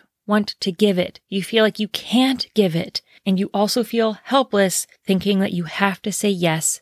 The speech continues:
anyway. It creates fear because you're afraid of the next ask. You're afraid of the next thing that's going to be taken from you, and you're afraid of what that's going to leave you with. How are you going to pay your rent? How are you going to make time for the work you need to get done?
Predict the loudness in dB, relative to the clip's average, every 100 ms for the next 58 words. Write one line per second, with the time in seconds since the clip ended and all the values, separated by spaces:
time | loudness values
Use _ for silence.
0 | _ 2 4 4 0 -10 -12 -4 -2 2
1 | 2 2 -4 0 2 2 -2 -8 _ -8
2 | -4 -2 0 0 -4 0 4 4 0 -2
3 | 0 2 2 2 -4 -14 -12 -2 0 0
4 | -4 -8 -8 -12 _ -6 -2 -2 0 2
5 | 4 4 2 2 2 -2 -4 2 2 2
6 | -2 -2 -2 -4 -2 0 2 -2 -2 -4
7 | -4 -4 -6 -8 _ _ _ -4 0 2
8 | 0 0 2 4 2 0 0 2 -2 -2
9 | -2 0 0 -2 0 0 0 -2 -2 -8
10 | -16 _ _ _ -6 0 2 2 4 2
11 | 2 -4 0 0 4 4 4 2 -2 -6
12 | -8 -20 _ _ 2 4 4 2 0 0
13 | -2 -4 -2 -2 -2 -2 -2 2 0 0
14 | -2 2 4 2 0 -4 -4 -6 -4 -4
15 | -4 -8